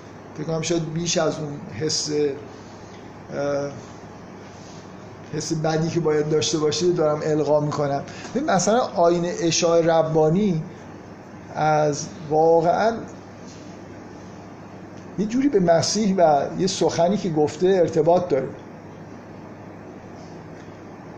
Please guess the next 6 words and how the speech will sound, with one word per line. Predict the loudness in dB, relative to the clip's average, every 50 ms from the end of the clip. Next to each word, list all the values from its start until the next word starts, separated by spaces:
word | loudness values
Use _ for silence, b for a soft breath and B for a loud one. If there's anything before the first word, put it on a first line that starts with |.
| -4 0
اه، | 2 4 4 6 6 6 4 4 2 0 B B B B B B B -16 -16 -16 -16 -16 -16 -16 -16 -16 -16 -16 -16 -16 -16 -16 -16 -16 -16 -16 -10 -6
خب | -6 -4
این | -2 0 0
که | 2 2
یه | 4 4 4 4 6 8
المان‌هایی | 8 10 10 8 8 8 8 8 6 6 4 6 6 6 6 6 4 4 2